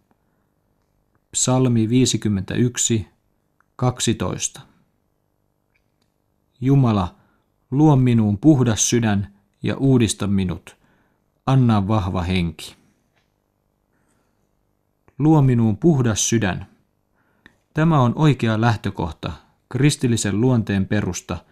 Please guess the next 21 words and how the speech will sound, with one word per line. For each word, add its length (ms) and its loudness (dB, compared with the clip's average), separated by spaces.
sillä 320 0
sydämestä 640 0
elämä 420 -2
lähtee. 580 -6
Jos 200 -4
kaikki, 640 0
sekä 300 -4
sananjulistajat 1000 0
että 260 -4
seurakunnan 680 0
muut 340 2
jäsenet, 480 -2
huolehtisivat 800 0
siitä, 480 0
että 260 -4
heidän 340 0
sydämensä 680 0
on 240 -4
oikeassa 480 0
suhteessa 580 -4
Jumalaan, 680 0